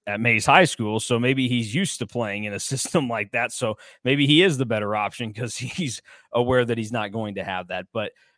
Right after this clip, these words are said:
uh, I think that's playing into this a little bit. But I would assume that, you know, w-, we'll make, all of us will make a decision here on who we think is starting and how the quarterback scenario plays out against T C U.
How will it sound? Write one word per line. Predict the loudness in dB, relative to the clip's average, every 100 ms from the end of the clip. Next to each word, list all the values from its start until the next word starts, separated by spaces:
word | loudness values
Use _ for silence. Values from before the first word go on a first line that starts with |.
| _
uh, | -4 -4 0
I | 0
think | 2 2
that's | 6 4 4
playing | 0 2 2
into | 2 0
this | 0 -2
a | -4
little | 0 0
bit. | -2 -6 -8 _ _
But | -2 4
I | 6
would | 4
assume | 0 -2 0 0 0 0
that, | -4 -6 _ -16
you | -12
know, | -12 -14 _ _
w-, | -14 -12 -8
we'll | -4 -4
make, | 0 -2 -4 0
all | 4 4
of | 4
us | 0
will | 0
make | 0 0
a |
decision | -2 0 0 0
here | -2 -4 -4
on | -4 -10 -16 -2
who | 0
we | 0
think | 0 -2 -2
is |
starting | -2 2 4 4 0
and | 0
how | 0 0
the | 0
quarterback | 0 0 2 0 0
scenario | -4 -2 0 0 -2
plays | 0 0 2
out | 0
against | 0 -4 -6
T | -6 -6
C | -6
U. | -4 0 -2